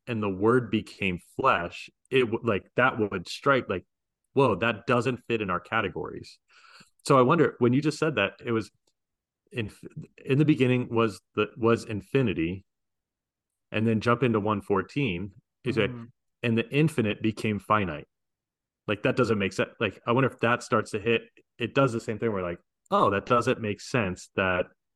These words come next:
Speaker 1: and now I have to pay attention. You have my attention. I'm trying to understand how this works.
Speaker 2: Right. Yeah, that actually,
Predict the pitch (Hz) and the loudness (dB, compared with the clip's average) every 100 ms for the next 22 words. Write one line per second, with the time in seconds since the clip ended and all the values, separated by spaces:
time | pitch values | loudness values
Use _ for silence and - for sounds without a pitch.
0 | _ 107 104 117 107 110 101 - 98 - | _ -8 -2 0 2 0 -2 -2 -2 -2
1 | 104 - 85 87 101 92 90 - 90 - | -8 -8 -6 -4 -2 -2 -6 -6 -8 -8
2 | 80 95 - 101 90 87 87 - 98 90 | -12 -12 -4 -2 0 -2 -4 -4 -6 -4
3 | 82 - _ - 101 87 - 90 87 - | -10 -14 _ -6 -4 -4 -6 -6 -8 -12
4 | - _ - 135 147 143 120 - _ _ | -20 _ -12 -4 -2 0 -2 -8 _ _
5 | _ - 151 202 160 170 180 - 180 156 | _ -6 0 2 2 2 0 -2 -4 -4
6 | - | -8